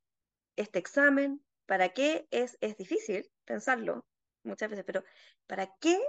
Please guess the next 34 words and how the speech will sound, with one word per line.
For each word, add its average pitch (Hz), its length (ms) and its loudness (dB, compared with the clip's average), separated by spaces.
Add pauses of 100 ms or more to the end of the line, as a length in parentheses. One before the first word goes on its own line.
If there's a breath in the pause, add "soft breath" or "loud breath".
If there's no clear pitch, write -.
(120)
queremos 294 400 2
hacer 285 280 0
un 269 80 -2
examen 247 360 -8
de 214 100 -12
sangre? 190 280 -20 (440)
¿Para 185 200 -4
qué 320 180 0
queremos 320 360 4
seguir 262 320 0
alimentando? 226 580 -6 (1200)
En 208 160 2
el 208 100 2
caso 262 240 4
de 320 100 8
la 302 80 8
hidratación, 262 680 0
por 233 160 -6
ejemplo, 214 540 -10 (300)
hay 214 160 8
veces 262 300 4
que 254 120 0
la 226 80 2
hidratación 214 500 0
al 285 100 0
final 277 260 0
de 262 100 0
vida, 277 240 -2
de 269 160 0
hecho, 285 300 -4 (120)
empeora 220 480 2
algunos 330 320 0
síntomas 254 380 -2
respiratorios. 214 640 -4